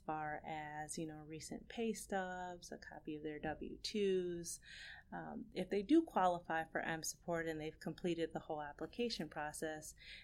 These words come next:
they could either qualify for a fifty-five percent discount of their balance or a hundred percent discount of their balance. Um, and obviously, if you have a hundred percent discount, you won't have a balance left over. But if there is a remaining balance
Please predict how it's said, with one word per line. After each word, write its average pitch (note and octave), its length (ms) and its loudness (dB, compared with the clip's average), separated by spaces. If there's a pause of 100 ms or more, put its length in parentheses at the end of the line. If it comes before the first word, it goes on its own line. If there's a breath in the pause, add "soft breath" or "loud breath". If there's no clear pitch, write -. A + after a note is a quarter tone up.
(100)
they G3 100 8
could G3 140 -2
either E3+ 240 2
qualify D#3+ 600 0 (140)
for D#3 460 0 (100)
a D#3+ 160 -4
fifty-five F#3+ 560 0
percent E3 440 -4
discount D#3+ 640 -4 (420)
of E3 160 -2
their D#3 120 2
balance D#3 440 -4 (100)
or F3 140 4
a F3 60 4
hundred F#3 380 -2
percent D#3 480 -4
discount D#3 520 -4
of D#3 180 -4
their D3+ 160 -4
balance. D3+ 680 -6 (520 loud breath)
Um, D#3 340 -2 (160)
and F#3 120 2
obviously, E3 500 4
if D#3+ 180 -2
you E3 120 2
have D3+ 140 0
a D3+ 40 -4
hundred D3+ 260 -6
percent E3 320 -6
discount, D#3+ 460 -4
you D#3+ 140 -2
won't D3+ 200 -6
have D#3+ 180 -6
a D#3 60 -10
balance D#3 360 -6
left D#3 200 -2
over. F3 260 2
But C#4 200 4
if - 120 2
there F3+ 200 2
is F#3+ 140 0
a F3 80 -2
remaining E3 500 -6
balance D#3+ 400 -4